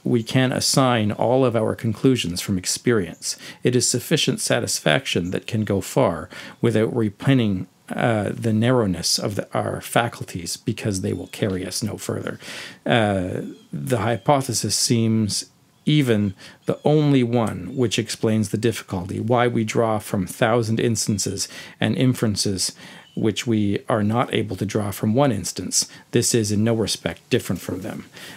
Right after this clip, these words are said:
When he says custom, he means just, like, you know, Canadians take off their shoes when they go into the house, and Americans o-, often don't take off their shoes when they go into this house. There's a, there's a custom.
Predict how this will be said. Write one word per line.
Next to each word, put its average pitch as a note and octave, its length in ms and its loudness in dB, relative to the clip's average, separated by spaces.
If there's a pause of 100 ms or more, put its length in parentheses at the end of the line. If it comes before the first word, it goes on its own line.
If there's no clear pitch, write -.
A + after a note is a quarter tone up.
(420)
When C#3 200 2
he A#2 100 0
says A#2 200 2
custom, A#2+ 460 0
he G#2 120 -2
means G2+ 280 -2
just, - 180 -2
like, G2 240 -6
you B2+ 60 6
know, G2+ 240 0 (960)
Canadians A#2+ 480 4
take A2+ 240 0
off G#2+ 220 -2
their G#2+ 100 0
shoes A#2 480 2
when A2 140 2
they G#2+ 100 2
go G#2+ 240 0
into G#2+ 420 2 (760)
the G2 140 2
house, G2 420 -2
and G#2+ 120 0
Americans A2 800 0
o-, - 180 -2
often G#2+ 380 0
don't A2 260 -2
take G#2+ 220 -6
off G#2 180 -2
their G#2+ 120 -4
shoes A2 360 -2
when A2+ 100 -2
they A2 80 -4
go G#2+ 140 -2
into A2 120 -2
this G#2+ 180 -4
house. A2 280 -6 (320)
There's G#2+ 180 2
a, G#2 80 0
there's B2+ 260 0
a A2 60 -2
custom. G#2 720 -2